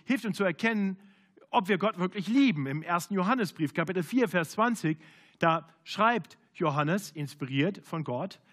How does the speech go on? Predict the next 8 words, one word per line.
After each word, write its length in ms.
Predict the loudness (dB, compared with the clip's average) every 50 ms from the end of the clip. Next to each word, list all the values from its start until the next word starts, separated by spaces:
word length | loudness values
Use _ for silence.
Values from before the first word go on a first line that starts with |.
| _ _
wenn 140 | 2 4 4
jemand 300 | 4 4 4 4 2 2
spricht, 380 | -2 -4 0 0 0 0 -2 -4
„Ich 340 | 0 2 2 2 0 0 2
liebe 320 | 2 2 2 0 -2 -4
Gott“, 380 | -2 -2 -4 -4 -6 -12 -20 -20 _ _ _ _ _ _ _ _ _ _ _ _ _ _ _ _ _ _ _ _ _ _ _ _ _ _ _ _ _ _ _ _
und 200 | -12 -12 -10 0
hasst 400 | 2 2 2 2 -2 -12 _ _